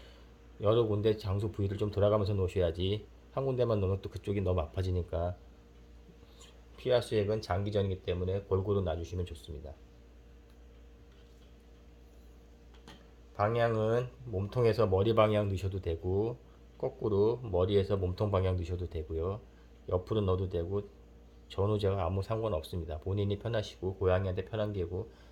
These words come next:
최대한 근육을 들어 올려갖고 찔러 넣으면 됩니다.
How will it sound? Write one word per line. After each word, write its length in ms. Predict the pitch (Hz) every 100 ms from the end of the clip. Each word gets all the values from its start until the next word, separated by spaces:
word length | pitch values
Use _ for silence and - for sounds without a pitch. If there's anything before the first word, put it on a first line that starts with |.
| - -
최대한 640 | - 123 120 101 101 110 - - - - - - - - - - - - - -
근육을 340 | - 104 101 98
들어 200 | 101 98
올려갖고 440 | 90 90 85 -
찔러 220 | 120 120
넣으면 220 | 101 90
됩니다. 360 | 87 78 76 73